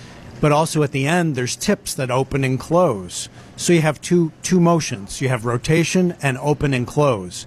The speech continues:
in the old instruments. Now the robot has given us wrists. So not only can we rotate and open and close, but the instruments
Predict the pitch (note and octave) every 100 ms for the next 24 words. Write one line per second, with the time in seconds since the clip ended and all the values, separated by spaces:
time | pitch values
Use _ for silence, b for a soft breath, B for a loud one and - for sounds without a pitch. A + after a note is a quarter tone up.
0 | - C#3 A#2+ - C#3 C#3 B2+ C3+ - A#2+
1 | F#2+ F#2 - B B B B B B D3+
2 | F#3+ E3 C3 D#3+ G#3 E3+ C#3+ C3 - A2+
3 | D3 G#2+ D#3+ D3+ C#3 A#2+ - C3 E3 A2
4 | - - - - - B B B B -
5 | D3+ E3 F3+ E3+ D#3 - D3 B2+ A#2+ D#3+
6 | F3 - C#3+ C3 B2+ C3+ C3+ C3+ B2+ A#2
7 | A2+ - G3 G#3+ E3+ C3+ C3 - C#3 A#2
8 | B2 F#3 G3+ - C3 B2+ B2+ -